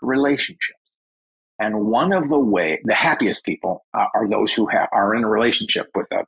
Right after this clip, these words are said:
family, friend, spouse, whatever. But curiously, many people find nourishment for these relationships or for interactions by simple acts of kindness.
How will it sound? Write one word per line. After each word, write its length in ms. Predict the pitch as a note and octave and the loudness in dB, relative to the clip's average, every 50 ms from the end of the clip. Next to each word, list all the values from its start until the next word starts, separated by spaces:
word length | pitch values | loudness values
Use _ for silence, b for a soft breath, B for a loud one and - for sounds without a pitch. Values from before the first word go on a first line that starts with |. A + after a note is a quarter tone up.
| _ - | _ -2
family, 460 | C3+ C3 C#3 C#3+ C#3+ C#3+ C#3+ C3+ C3+ - - | 0 2 2 2 2 2 2 2 0 0 0
friend, 340 | A2 A#2 A2 G#2 G#2 G#2+ | 0 0 0 0 0 -2
spouse, 500 | G#2 - - - G2+ G2 - - - - - | -4 -4 -2 0 2 2 2 0 -2 -2 -2
whatever. 300 | F#2+ G2 G2+ A#2 G2+ - - _ _ _ _ _ _ _ _ _ _ _ - | 0 2 2 2 0 -2 -6 _ _ _ _ _ _ _ _ _ _ _ -4
But 220 | A2 - C#3+ - - - - _ _ - | 0 2 2 2 0 -4 -10 _ _ -2
curiously, 640 | - G3+ A3 G3+ C#3+ G#2+ - - G2+ F2+ F#2+ B2 - _ _ _ _ _ _ _ _ _ _ - | 2 4 4 4 4 2 2 0 0 0 0 -2 -4 _ _ _ _ _ _ _ _ _ _ -4
many 500 | E3 E3 D3+ C#3+ C3+ C3+ D3 F3+ G#3 G3+ | 0 2 2 4 4 4 4 4 2 2
people 520 | - - - - - - - - - - - _ _ _ _ _ | 0 0 -2 -2 -4 -4 -6 -8 -8 -8 -12 _ _ _ _ _
find 500 | - B2+ G2+ F#2 F#2 F#2 F#2+ A2+ B2 - - _ _ - | 0 2 2 2 2 0 -2 -4 -4 -6 -10 _ _ -4
nourishment 840 | C#3 C#3+ D3 E3 G3+ G#3+ G3 E3 A2+ - - - - - - - _ _ _ _ _ _ _ _ - | 0 2 4 4 4 4 4 4 2 0 -2 -4 -4 -10 -18 -20 _ _ _ _ _ _ _ _ 0
for 200 | C3+ B2+ A#2 G2+ | 2 2 2 2
these 300 | A#2+ A#2 A2+ G#2 - A2+ | 2 2 2 2 2 0
relationships 800 | A2 G2+ F#2+ F2+ F2+ - - F2+ - - - - - - - - | 0 2 2 0 -2 -4 -6 -8 -6 -6 -6 -6 -6 -6 -4 -2
or 180 | - A#2 A2 | 0 0 0
for 240 | - - A2+ - - | 0 0 0 0 0
interactions 1120 | A2+ B2 A#2 - A#2 G#2 - - - G#2 A2+ - - - - G2 E2+ F2 G2 - - - b b b b b _ _ _ _ _ _ _ _ _ _ | -2 -2 -2 -2 -2 -2 -2 -2 -4 -4 -4 -2 -2 -2 -2 -2 -4 -6 -10 -14 -16 -16 b b b b b _ _ _ _ _ _ _ _ _ _
by 140 | - C#3 C#3 | 0 0 2
simple 800 | C3+ - - - - G3+ G3+ G3+ G3+ - - G#3 G#3 - - - _ - | 2 0 0 0 0 0 0 0 -2 -2 -2 0 0 0 -2 -6 _ -4
acts 500 | C3 C3 C3+ C#3 - - - - - - _ | -2 -2 -2 -2 -4 -6 -6 -6 -8 -6 _
of 180 | - A#2+ A2+ G#2+ - _ | -2 -2 -2 -4 -6 _
kindness. 840 | - - - - - F#3+ G3 - - - - - - - - - | -4 -2 -2 0 0 0 -2 -2 -4 -6 -8 -12 -12 -12 -16 -20